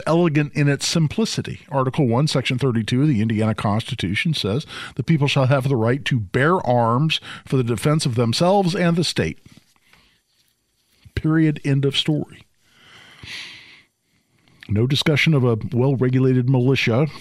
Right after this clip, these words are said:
So we don't have to endure those silly arguments. "Oh, no, this means the National Guard can have guns."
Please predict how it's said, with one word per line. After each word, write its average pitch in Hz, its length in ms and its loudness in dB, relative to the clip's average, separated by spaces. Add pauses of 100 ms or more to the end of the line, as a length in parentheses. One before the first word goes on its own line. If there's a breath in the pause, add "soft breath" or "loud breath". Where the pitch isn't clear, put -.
(1500 loud breath)
So - 100 -14
we 113 60 0
don't 117 120 2
have 127 140 2
to 110 240 0 (120)
endure 123 420 0
those 139 220 2
silly 101 320 -2
arguments. 87 480 -2
"Oh, 180 180 0
no, 208 260 0
this 135 200 -2
means 143 180 0
the 117 160 -4 (140)
National 143 340 0
Guard 151 320 0
can 101 120 0
have 98 200 -2
guns." 101 380 -8